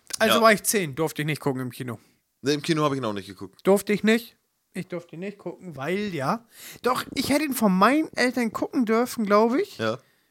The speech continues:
Speaker 1: Mit meinen Eltern. Und ich wollte einen Freund mitnehmen, aber der durfte ihn nicht gucken.
Speaker 2: Warum
Speaker 1: War
Speaker 2: war der, weil das zu schlimm war, der Film, oder was?
Speaker 1: Die Leichen nachher am Ende im Wasser.
Speaker 2: Och, das ist, also die haben sich auch angestellt, ne?
Speaker 1: Ja, das war wieder so ein Kind hier, Johann, hast du
Speaker 2: Ja.
Speaker 1: deinen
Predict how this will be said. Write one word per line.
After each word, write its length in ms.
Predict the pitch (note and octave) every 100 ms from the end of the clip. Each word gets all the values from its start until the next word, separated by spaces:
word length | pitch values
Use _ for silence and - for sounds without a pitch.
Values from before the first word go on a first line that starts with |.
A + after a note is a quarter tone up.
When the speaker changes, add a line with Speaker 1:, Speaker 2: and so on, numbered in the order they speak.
| -
Speaker 1:
Mit 280 | G3+ - B3
meinen 180 | C4
Eltern. 520 | - A#3+ B3+ C#4 C#4+ F#4+ _ - - _ -
Und 120 | E3+
ich 80 | G#3
wollte 200 | F#3+ F3+
einen 80 |
Freund 380 | D3 F3+ A#3+ C4+
mitnehmen, 460 | B3+ - B3+ C#4 C#4
aber 160 | E3 E3+
der 300 | F3+ F3 E3
durfte 340 | D3+ - -
ihn 80 | C3+
nicht 220 | B2+ -
gucken. 320 | C#3+ - B2 _ _ _ _ _
Speaker 2:
Warum 260 | - G2 F#2+
Speaker 1:
War 120 | -
Speaker 2:
war 80 | G#2
der, 80 | F2
weil 160 | G#2 G2+
das 140 | G#2
zu 160 | - A2
schlimm 240 | A#2 G#2+
war, 80 | F#2
der 120 | F2+
Film, 220 | - F2+
oder 120 | F2+
was? 60 | F2
Speaker 1:
Die 60 | D3+
Leichen 380 | D3 D#3+ -
nachher 260 | C3+ C3 C3+
am 100 | B2
Ende 200 | B2 B2
im 120 | A2
Wasser. 320 | A2 - - - -
Speaker 2:
Och, 300 | - - - -
das 160 | -
ist, 180 | - F2
also 240 | D#2 D2+
die 100 | - -
haben 80 |
sich 100 | F2+
auch 60 | E2
angestellt, 440 | E2+ - - D2+
ne? 120 | F2+ - _ _ _
Speaker 1:
Ja, 140 | E3+ F3+
das 160 | F3
war 160 | F3 F3+
wieder 140 | F3
so 80 | E3
ein 100 | D#3
Kind 300 | - F3 E3+
hier, 200 | F3+ D#3+
Johann, 680 | D#3 D#3 D#3 D#3+ D#3+ E3+ -
hast 280 | D#3 D3 -
du 40 | -
Speaker 2:
Ja. 80 |
Speaker 1:
deinen 360 | - C#3+ D3